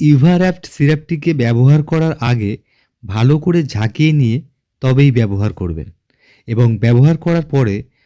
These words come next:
ভালো করে ঢাকনাটিকে আটকে রাখতে হবে। আজকের এই ইভারঅ্যাপ্ট সিরাপের ভিডিওটা আমরা এখানেই শেষ করছি। ভিডিওটি যদি ভালো লেগে থাকে অবশ্যই শেয়ার করবেন এবং লাইক করবেন, কমেন্ট করবেন এবং যারা চ্যানেলটিকে নতুন দেখছেন অবশ্যই চ্যানেলটিকে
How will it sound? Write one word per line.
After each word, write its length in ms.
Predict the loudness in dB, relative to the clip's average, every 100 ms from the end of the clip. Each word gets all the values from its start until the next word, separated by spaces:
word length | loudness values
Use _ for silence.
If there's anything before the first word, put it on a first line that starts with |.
| _
ভালো 220 | -4 0 0
করে 180 | 0 -2
ঢাকনাটিকে 540 | -2 -2 -2 -2 -4 -6
আটকে 300 | -6 -4 -4
রাখতে 260 | -2 -4 -10
হবে। 200 | -10 -12 -20 _
আজকের 420 | -2 -2 0 0 2 0
এই 80 | 0 2
ইভারঅ্যাপ্ট 500 | 4 4 2 0 -2
সিরাপের 460 | -8 -2 0 0 0
ভিডিওটা 420 | 0 2 2 0 -4
আমরা 220 | -4 -4
এখানেই 320 | -4 -2 -2 0
শেষ 120 | -4
করছি। 320 | -4 -6 -2 -4 -6 _ _ _ _ -8
ভিডিওটি 440 | 0 2 4 2
যদি 180 | 0 -2
ভালো 200 | -2 0 2
লেগে 200 | 0 0
থাকে 160 | -4 -4
অবশ্যই 440 | -4 -2 -2 -4 -6
শেয়ার 260 | -6 -4 -2
করবেন 340 | -2 -2 0 -2 -6 _ _ _ -4
এবং 160 | -2 -2
লাইক 240 | 0 -2
করবেন, 300 | 0 0 0 -4
কমেন্ট 340 | -4 -4 -4
করবেন 320 | -4 -4 -4 -6 _ _ _ _ _
এবং 140 | -2 -2
যারা 200 | 0 -2
চ্যানেলটিকে 380 | 0 -2 -2 -4
নতুন 220 | -2 0
দেখছেন 340 | 2 0 -2 -6 -6 _ -8
অবশ্যই 420 | -4 -4 -2 -2
চ্যানেলটিকে 400 | -2 -4 -4 -6